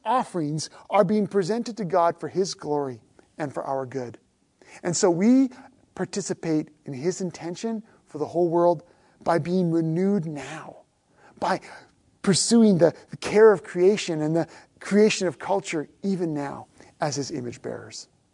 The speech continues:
And so our final application for today is to attend. What is one way that you can pay more attention to God's mandate of care? It could be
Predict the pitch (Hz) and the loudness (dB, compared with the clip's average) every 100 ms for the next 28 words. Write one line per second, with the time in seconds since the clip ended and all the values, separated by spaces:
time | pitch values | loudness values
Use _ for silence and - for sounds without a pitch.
0 | _ _ _ 175 143 180 180 170 170 185 | _ _ _ -4 4 4 4 2 0 0
1 | 170 160 156 151 156 - 139 143 139 135 | 2 0 0 -2 -4 -4 -6 -4 -2 -2
2 | 131 _ _ _ _ - 175 - - 156 | -4 _ _ _ _ -2 -2 -2 -6 -6
3 | 139 123 _ _ - - - 117 113 101 | -6 -10 _ _ -12 -12 -14 -16 -16 -20
4 | _ _ _ _ _ _ _ _ _ _ | _ _ _ _ _ _ _ _ _ _
5 | - 233 180 165 214 220 127 - - _ | 2 2 2 -2 -2 -2 -6 -14 -20 _
6 | _ _ _ _ - 208 202 220 214 185 | _ _ _ _ -6 2 2 2 0 -2
7 | 175 175 170 - _ _ 151 156 196 240 | -2 -2 -2 -8 _ _ 0 6 8 8
8 | - 196 - - 190 175 175 165 - _ | 4 -2 -6 -4 -4 -4 -8 -8 -12 _
9 | _ 180 139 160 156 170 170 151 147 151 | _ -8 -6 -6 -6 -8 -10 -10 -8 -6
10 | 165 170 165 165 - _ _ _ _ _ | -6 -4 -6 -6 -12 _ _ _ _ _
11 | - - - - - - _ _ _ _ | -18 -16 -14 -12 -12 -18 _ _ _ _
12 | _ _ _ _ _ _ - 196 - 196 | _ _ _ _ _ _ -6 -4 -2 -2
13 | 196 | 0